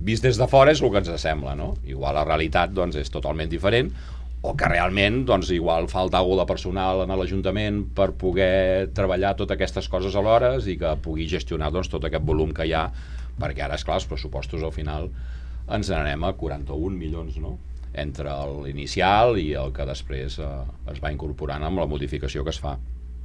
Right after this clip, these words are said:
Nosaltres en aquí vam fer una queixa,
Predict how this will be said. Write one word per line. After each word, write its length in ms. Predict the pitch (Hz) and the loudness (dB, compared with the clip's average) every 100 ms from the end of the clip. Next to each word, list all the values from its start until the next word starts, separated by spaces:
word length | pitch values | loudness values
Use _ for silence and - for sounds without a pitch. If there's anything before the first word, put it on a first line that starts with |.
| - - - - | -10 -8 -10 -4
Nosaltres 380 | 95 90 104 127 | 4 6 8 10
en 100 | 131 | 8
aquí 380 | 113 123 120 120 - - - - - - - - | 8 8 6 4 -6 -10 -10 -10 -10 -10 -8 -8
vam 380 | 76 73 78 | -6 -4 -4
fer 120 | 76 87 | -2 -2
una 160 | 87 | 0
queixa, 300 | 78 87 85 | 2 0 2